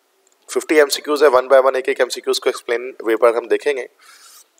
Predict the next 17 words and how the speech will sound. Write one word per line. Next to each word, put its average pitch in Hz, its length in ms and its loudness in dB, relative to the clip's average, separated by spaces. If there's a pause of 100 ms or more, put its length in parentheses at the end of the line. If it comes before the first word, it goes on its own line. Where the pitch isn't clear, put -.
(440)
तो 127 60 -8
first 156 260 0
एमसीक्यूज़ 160 360 -2
हमारे 151 240 4
पास 143 320 2
है, 147 100 4
this 135 220 -4
is 139 140 -2
के 139 280 0
organic 131 400 0
chemistry 131 480 -2
is 120 100 -6
the 131 60 4
study 123 340 2
of 131 80 6
dash 101 260 0
compound। 98 360 -6